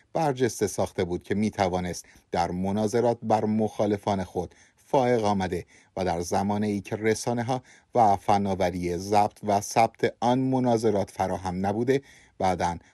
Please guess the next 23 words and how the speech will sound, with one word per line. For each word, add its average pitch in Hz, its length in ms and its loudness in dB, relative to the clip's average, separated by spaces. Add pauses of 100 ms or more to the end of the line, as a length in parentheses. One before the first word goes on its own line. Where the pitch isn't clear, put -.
آن 113 200 0
محاجه‌ها 98 840 -2 (260)
و 90 180 2
گفتگوها 110 920 -2
را 113 180 0 (260)
به 113 100 2
صورت 101 440 -2
مکتوب 104 680 -4 (160)
انتشار 92 540 -4
دهد. - 380 -16 (560)
مهمترین 143 600 0
نمونه 165 600 0
این 143 260 -2
مناظرات 107 600 0 (320)
در 135 180 2
کتاب 127 460 0 (260)
شب‌های 131 680 0
پیشاور 92 720 -2
گردآوری 95 640 0
شده 90 280 -8
است. - 300 -16 (320)
این 131 140 0
کتاب 156 420 2